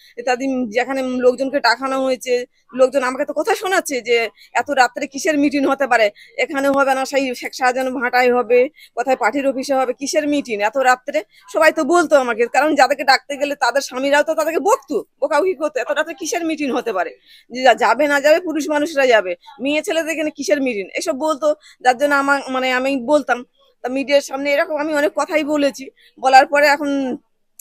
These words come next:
হয়তো, যেহেতু সেই জন্য আমার হয়তো কেসটা আমাকে দিয়েছে, আমি বুঝতে পারছি যে মার্ডার কেসটা যে কে,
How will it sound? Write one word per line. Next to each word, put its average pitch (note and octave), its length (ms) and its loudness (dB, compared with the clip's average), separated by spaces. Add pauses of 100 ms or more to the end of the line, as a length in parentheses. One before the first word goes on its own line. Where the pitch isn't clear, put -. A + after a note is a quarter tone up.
(120)
হয়তো, C4+ 200 -2
যেহেতু C#4 400 2
সেই C4 260 0
জন্য C4+ 160 -6
আমার B3+ 160 -2
হয়তো C4 160 -2
কেসটা B3+ 320 0
আমাকে B3+ 220 -2
দিয়েছে, A#3+ 300 -4
আমি A#3+ 120 -4
বুঝতে A#3+ 260 -4
পারছি A3+ 200 -2
যে A#3+ 60 -2
মার্ডার A3 300 2
কেসটা G#3+ 400 -6 (360)
যে B3+ 100 -6
কে, C#4 260 0